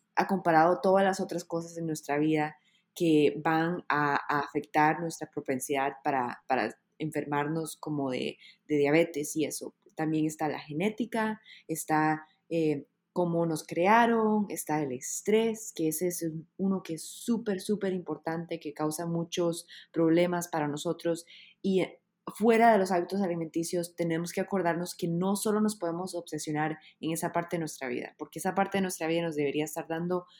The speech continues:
placer, felicidad, escultura. Esa parte de nuestra vida tiene que ser solo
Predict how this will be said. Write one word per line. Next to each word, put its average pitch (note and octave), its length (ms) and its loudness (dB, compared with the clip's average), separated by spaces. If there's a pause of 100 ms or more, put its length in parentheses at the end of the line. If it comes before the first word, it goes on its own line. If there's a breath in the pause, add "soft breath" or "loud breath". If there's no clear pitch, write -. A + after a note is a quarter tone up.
(200 soft breath)
placer, G3+ 600 2
felicidad, E3+ 720 2
escultura. F#3 880 0 (640 soft breath)
Esa G3 460 4
parte G#3+ 260 2
de A3+ 40 2
nuestra G#3 240 0
vida F3+ 200 4
tiene G3+ 220 2
que G#3+ 120 2
ser G#3+ 160 0
solo B3+ 680 2